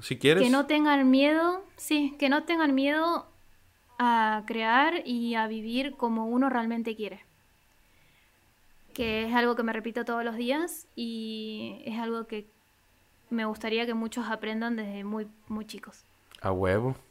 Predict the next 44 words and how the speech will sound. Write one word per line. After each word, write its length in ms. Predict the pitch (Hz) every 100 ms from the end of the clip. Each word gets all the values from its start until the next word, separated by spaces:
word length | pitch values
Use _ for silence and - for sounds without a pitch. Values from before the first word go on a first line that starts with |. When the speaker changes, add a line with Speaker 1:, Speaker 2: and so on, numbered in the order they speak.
| - -
Speaker 1:
a 80 | 95
huevo. 420 | 98 101 110 110 - - - - -
Pues 160 | 113
puro, 640 | - 117 139 165 143 104 - - -
este, 400 | 113 107 - - 104
puro 300 | - 117 139
chill, 500 | - - 120 135 139
pura 240 | 123 131
buena 300 | 131 123 101
vibra 300 | 101 107 117
aquí 180 | - 117
con 220 | - 120
mi, 260 | 110 90 90 - - -
Speaker 2:
<laughs> 260 | 262 247
Speaker 1:
con 160 | 240 107
mi 100 | 101
compa 320 | - 98 110
Lapín. 500 | 120 98 110 123 147 -
Y 120 | 110
este, 380 | 104 - - 101
y 180 | 104 107
si 120 | 107
tienen 220 | 110 135
la 60 | 160
oportunidad 540 | 131 113 107 101 104
de, 300 | 123 143 127
de, 140 | - 104
este, 400 | - - 104 95
de 180 | 98 90
checar 300 | 101 104 101
sus 160 | 147 117
streams, 520 | - 113 127 151 - - - - - _ -
eh, 240 | 101 95
neta, 340 | 98 98 - 113
sí 120 | -
vale 140 | 131 139
la 100 | 120
pena. 180 | 117 120
A 20 |
mí 100 | 120
me 100 | 120
gustan 260 | 120 - 123
mucho 280 | 117 127
porque, 480 | 117 113 - 95 90